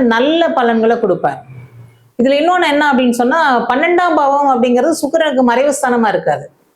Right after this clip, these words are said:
ஸ்பெஷலா மேச லக்னத்துக்கு பன்னெண்டாம் பாவங்கிற இடத்துல வந்து சுக்கிரன் உச்சம் அடைவார். மேஷ லக்னத்துக்கு ரெண்டாம் பாவம் மற்றும் ஏழாம் பாவங்கள்ல வந்து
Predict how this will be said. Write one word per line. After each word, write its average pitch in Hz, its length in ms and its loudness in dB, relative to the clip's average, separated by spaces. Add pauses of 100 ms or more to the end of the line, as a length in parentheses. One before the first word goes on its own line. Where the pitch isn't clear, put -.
(400)
ஸ்பெஷலா 294 460 0
மேச 311 320 -2
லக்னத்துக்கு 294 480 -2
பன்னெண்டாம் 277 480 -2
பாவங்கிற 269 360 0
இடத்துல 247 340 0
வந்து 254 300 0
சுக்கிரன் 277 440 -2
உச்சம் 262 320 -4
அடைவார். 170 400 0 (920)
மேஷ 294 320 0
லக்னத்துக்கு 311 480 0
ரெண்டாம் 294 440 0
பாவம் 285 320 0
மற்றும் 262 300 0
ஏழாம் 277 400 0
பாவங்கள்ல 262 520 0
வந்து 262 180 -2